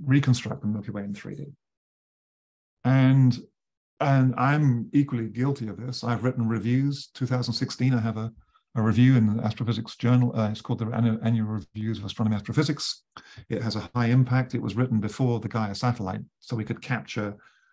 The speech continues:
uh, what the Milky Way was. It's become the standard reference of what is the Milky Way. I think, uh, as of recently, I had, I had sort of fifteen hundred citations or something. So it really has been accepted. It's by myself and someone called Ortwin Gerhardt. It's been accepted as sort of, sort of a,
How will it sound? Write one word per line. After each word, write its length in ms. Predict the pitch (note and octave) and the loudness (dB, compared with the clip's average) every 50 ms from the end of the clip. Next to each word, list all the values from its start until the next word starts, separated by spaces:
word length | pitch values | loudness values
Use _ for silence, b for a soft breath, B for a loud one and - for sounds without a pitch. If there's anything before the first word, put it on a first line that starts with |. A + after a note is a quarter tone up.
| b b _ _ | b b _ _
uh, 240 | - G#2 G2+ G2+ G2+ | -6 -4 -2 -2 -2
what 220 | G2+ G#2+ A2 A2 | 0 0 -2 -2
the 80 | A#2 A2 | 0 0
Milky 260 | A2 A2 G#2+ - B2+ | 0 0 0 0 -2
Way 160 | G2+ G2+ G2 | -2 -2 -4
was. 400 | F#2+ F#2+ G#2 A#2 B2 C3 C#3 G#2 | -4 -2 0 0 0 0 0 -2
It's 180 | A#2+ - - - | -4 -8 -10 -8
become 300 | - - A#2+ - B2 A2+ | -6 -6 -4 0 0 0
the 60 | A2 | 0
standard 380 | G2+ - - A2+ G#2 G2+ G2 F#2+ | 0 0 0 0 2 2 0 -2
reference 340 | G#2 G#2+ G2 - G#2+ G2+ - | -4 -6 -4 -6 -8 -6 -6
of 80 | - | -6
what 200 | F#2+ G#2 A2 B2+ | -4 -4 -2 2
is 140 | C#3+ C3+ A#2+ | 2 2 2
the 100 | - - | 4 2
Milky 260 | G#2 G2+ G2+ G2+ G#2+ | 0 0 -2 -4 -6
Way. 300 | G2+ G2+ G2 G#2 B2 C3 B2+ b b b b b b b b b b b _ - | -6 -6 -4 -4 -6 -6 -8 b b b b b b b b b b b _ -6
I 160 | G#2+ G2 G2+ | -4 -4 -2
think, 280 | G2 - A2+ G2+ - | 0 0 -2 -2 -2
uh, 300 | - - A2 G2 G2 G2+ G#2 | -4 -4 -4 -2 -2 -2 -2
as 180 | G#2 G#2 G2 | -4 -4 -4
of 180 | G#2 F#2 E2+ E2 - - - - | -6 -8 -10 -12 -16 -18 -12 -6
recently, 400 | C3 A2+ A2 G#2+ - B2 G2 G2+ G2+ | -2 -2 -2 -2 -2 -2 -4 -4 -4
I 40 | F#2+ | -6
had, 120 | G2 G2 | -4 -4
I 220 | A2 G#2 G#2+ - | -4 -4 -4 -4
had 240 | - G#2+ G#2 - - | -6 -8 -8 -8 -10
sort 180 | - - - G#2 | -10 -10 -10 -10
of 60 | - | -10
fifteen 340 | - - - A#2+ A#2+ - A2 | -8 -2 -2 0 0 2 0
hundred 200 | G#2+ G#2+ G2+ G2+ | 0 0 -2 -4
citations 540 | - - G#2 F#2+ - A#2 A2+ G#2+ - G#2 - | -6 -6 -6 -4 -2 -2 0 0 -2 -4 -4
or 60 | G#2+ G2+ | -6 -6
something. 280 | - A2+ - - A2 | -6 -6 -6 -6 -6
So 120 | A2 - A2 | -4 -4 -4
it 80 | A2+ | -2
really 280 | A#2+ B2 B2 B2+ A#2 A2 | 2 4 4 4 4 2
has 160 | G#2 G2+ - - B B B B B B _ - | -2 -4 -8 -14 B B B B B B _ -6
been 100 | A2+ G#2 | -4 -4
accepted. 560 | G#2+ - - C#3 A#2+ - - - G2+ F#2+ G#2+ | -4 -2 -2 -2 -2 -2 -4 -8 -12 -10 -8
It's 200 | G2 A2 G#2+ - | -6 -6 -6 -8
by 260 | - - A2 G2+ G2+ | -8 -8 -6 -4 -4
myself 440 | G2+ G2+ G2+ G2+ - A2 G2+ G2 - | -2 -2 -4 -4 -4 -4 -6 -4 -4
and 160 | - G2 G2+ G2 | -4 -4 -4 -2
someone 220 | - A2 G#2 G2+ G2+ | -2 0 0 0 -2
called 140 | - A2+ - | -4 -4 -4
Ortwin 280 | A2+ G2 - - F2+ | -4 -4 -2 -4 -2
Gerhardt. 380 | E2+ A2+ A#2 G#2+ G2 F#2+ F#2 - _ B B B B B B B | 0 0 0 0 0 -2 -4 -6 _ B B B B B B B
It's 80 | - - | -8 0
been 120 | - B2 | 2 2
accepted 380 | A#2+ A#2+ - D3 C3+ - B2+ A2+ | 2 4 2 0 0 0 0 -2
as 140 | A#2 G#2+ - | -2 -4 -4
sort 200 | - A2+ G#2+ G2+ | -4 -6 -6 -8
of, 80 | G2+ | -8
sort 220 | - - A#2 G#2+ G#2+ | -10 -10 -8 -8 -8
of 60 | G#2 | -6
a, 140 | G2 G2 | -8 -8